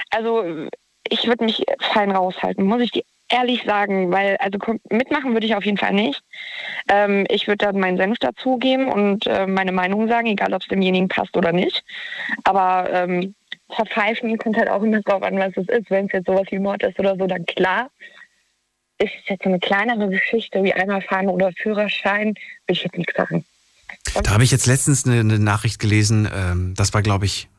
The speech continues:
Speaker 2: ich glaub, das war in England. Äh, ich hab keine Ahnung, ich hab nur noch so, so die Hälfte von der Geschichte in Erinnerung.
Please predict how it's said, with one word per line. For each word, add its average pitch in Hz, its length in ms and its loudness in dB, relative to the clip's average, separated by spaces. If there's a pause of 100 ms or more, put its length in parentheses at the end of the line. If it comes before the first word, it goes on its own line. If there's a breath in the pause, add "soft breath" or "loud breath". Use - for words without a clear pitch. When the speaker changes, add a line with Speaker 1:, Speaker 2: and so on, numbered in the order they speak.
(100)
Speaker 2:
ich - 100 -20
glaub, - 140 4
das 165 120 4
war 117 100 6
in 104 60 6
England. 85 600 2 (140)
Äh, 87 220 2
ich 107 200 0
hab 117 100 0
keine 101 220 2
Ahnung, 80 240 2
ich 104 80 -2
hab - 80 -2
nur 104 100 4
noch 90 100 4
so, 92 140 0
so 90 140 2
die 87 120 2
Hälfte 104 360 2
von 95 160 0
der 90 100 2
Geschichte 92 400 0
in 80 100 0
Erinnerung. 92 520 2